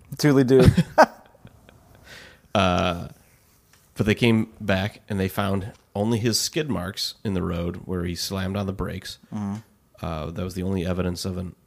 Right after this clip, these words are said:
Speaker 2: accident, really.
Speaker 1: Okay.
Speaker 2: But then Robert, uh, came back by himself to look around, probably 'cause he was like,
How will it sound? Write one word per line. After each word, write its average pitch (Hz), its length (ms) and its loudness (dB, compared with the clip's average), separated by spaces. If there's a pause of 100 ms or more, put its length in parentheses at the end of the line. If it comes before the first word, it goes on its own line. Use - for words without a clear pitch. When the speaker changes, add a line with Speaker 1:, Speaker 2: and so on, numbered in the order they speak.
(120)
Speaker 2:
accident, 92 640 -8
really. 92 540 -4 (300)
Speaker 1:
Okay. 101 280 -6 (500)
Speaker 2:
But 107 80 0
then 87 420 0 (340)
Robert, 95 440 -2 (600)
uh, 73 280 -10
came 101 220 -6
back 92 360 -6
by 90 140 -6
himself 101 680 -6 (480)
to 110 100 -6
look 90 260 -2
around, 90 460 -6 (220)
probably 104 360 -8 (240)
'cause 92 120 -12
he 92 80 -6
was 85 120 -10
like, 107 180 -12